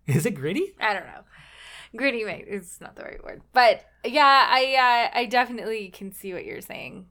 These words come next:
Speaker 2: with how it kind of exposes this, like, gross underside of high school.
Speaker 1: You know who the, the real villain is?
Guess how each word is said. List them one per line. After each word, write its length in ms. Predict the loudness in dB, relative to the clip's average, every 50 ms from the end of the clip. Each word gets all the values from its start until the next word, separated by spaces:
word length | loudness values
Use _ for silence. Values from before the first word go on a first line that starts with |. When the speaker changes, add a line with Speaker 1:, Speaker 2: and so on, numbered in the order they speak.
| _ -12
Speaker 2:
with 200 | -10 -10 -10 -12 _ _
how 260 | -20 -10 -8 -6 -6
it 260 | -6 -8 -10 -12 _ _
kind 240 | -18 -18 -16 -16 -16
of 100 | -18 -16
exposes 1000 | -16 -16 -16 -14 -16 -16 -14 _ -10 -8 -8 -8 -8 -10 -12 -14 -14 -16 -20 _ -16
this, 300 | -16 -14 -12 -14 -12 -10
like, 400 | -10 -8 -8 -10 -12 -14 _ _ _ _
gross 300 | -10 -10 -10 -10 -12 -14
underside 720 | -16 -16 -14 -14 -14 -16 -14 -14 -14 -14 -14 -14 -16 -20 _ _ _ _ _ _ _ _ _
of 120 | -18 -18 -16
high 200 | -16 -16 -16 -18
school. 360 | -20 _ -20 -20 -20 -20 _ _ _ _ _ _ _ _ _ _ _ -12
Speaker 1:
You 100 | -8 -8
know 120 | -8 -6
who 160 | -6 -6 -6 -6
the, 400 | -6 -6 -6 -6 -8 -10 -12 -16
the 220 | -16 -12 -12 -12 -10
real 320 | -6 -4 -4 -2 -2 -4
villain 340 | -4 -8 -10 -10 -10 -12 -14
is? 340 | -14 -16 -16 -18 -18 -20